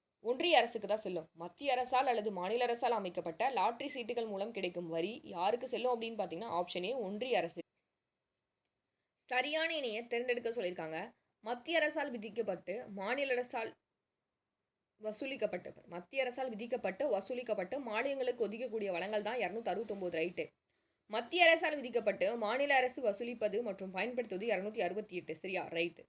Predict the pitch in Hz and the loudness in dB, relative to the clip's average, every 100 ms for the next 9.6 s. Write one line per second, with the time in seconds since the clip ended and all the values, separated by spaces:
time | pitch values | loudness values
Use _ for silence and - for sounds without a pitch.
0 | _ - 175 151 - _ _ _ _ _ | _ -18 -16 -16 -18 _ _ _ _ _
1 | _ _ _ _ _ _ _ - 247 302 | _ _ _ _ _ _ _ -2 0 2
2 | 233 208 - _ _ - 220 240 349 349 | 0 -2 -4 _ _ -8 -6 -4 2 4
3 | 294 285 - 190 302 - _ _ _ _ | 4 2 0 0 -2 -8 _ _ _ _
4 | _ - 247 320 320 269 226 269 214 262 | _ -8 -2 -2 0 -2 0 2 2 0
5 | 262 254 202 196 240 202 254 294 285 294 | -2 0 0 -2 -2 0 0 2 2 2
6 | 254 220 233 254 277 233 214 226 220 202 | 0 -2 -2 -2 -2 -4 -4 -6 -6 -6
7 | 220 214 202 185 180 175 165 202 240 226 | -4 -4 -4 -2 -2 0 -2 0 0 0
8 | 180 233 196 208 233 185 220 208 214 180 | -2 0 0 0 -2 -2 -2 -4 -4 -8
9 | - 165 196 160 - | -8 -6 -6 -6 -8